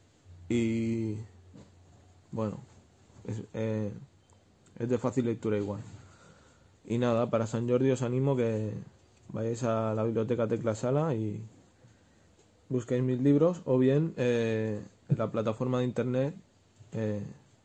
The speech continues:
comprarlos, eh, a un precio bastante bueno. Y nada, que tengáis en cuenta mis dos libros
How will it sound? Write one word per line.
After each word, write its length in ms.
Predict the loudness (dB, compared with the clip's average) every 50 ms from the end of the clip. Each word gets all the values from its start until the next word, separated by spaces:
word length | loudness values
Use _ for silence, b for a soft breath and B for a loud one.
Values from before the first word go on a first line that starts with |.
| _ _
comprarlos, 760 | -12 -10 -8 -4 -2 0 2 2 2 2 0 0 -2 -4 -8 -12 -20 -20 _ B B B B B B B B B B B B B _ _ _ -12
eh, 180 | -6 -2 0 0
a 180 | 0 0 0 -2
un 140 | -2 -4
precio 880 | -2 0 0 0 0 2 2 2 2 2 2 2 2 2 0 -2 -2 -6 -12 -16 -20 _ -18 -12
bastante 500 | -10 -8 -6 -4 -4 -4 -4 -2 -2 0
bueno. 360 | 2 2 2 2 2 0 -2 -4 B B B B B _ -20 -20 -20 _ -20 -20 -20 _ _ _ -20 -20 -20 -20 -20 -20 -20 -20 -20 B B B B B _ -6
Y 120 | -4 -2
nada, 280 | 0 0 0 2 2 2
que 80 | 2 0
tengáis 300 | 0 0 0 -2 -2 -2
en 100 | -2 0
cuenta 240 | 0 0 0 0
mis 140 | 0 0 2
dos 140 | 2 0 2
libros 440 | 4 4 2 4 2 0 -2 -2